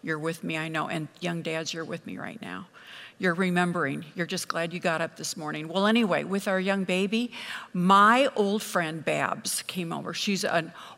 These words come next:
older Jewish woman I'd babysat for her as a kid,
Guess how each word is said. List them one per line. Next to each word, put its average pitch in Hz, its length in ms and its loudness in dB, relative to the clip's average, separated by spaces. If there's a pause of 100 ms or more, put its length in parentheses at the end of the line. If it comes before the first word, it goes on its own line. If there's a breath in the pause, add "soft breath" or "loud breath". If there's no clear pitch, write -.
older 214 380 4
Jewish 190 640 2
woman 175 400 0 (480 loud breath)
I'd 156 160 -2
babysat 175 520 0
for 180 180 0
her 170 60 6
as 165 140 -4
a - 20 -10
kid, 220 480 4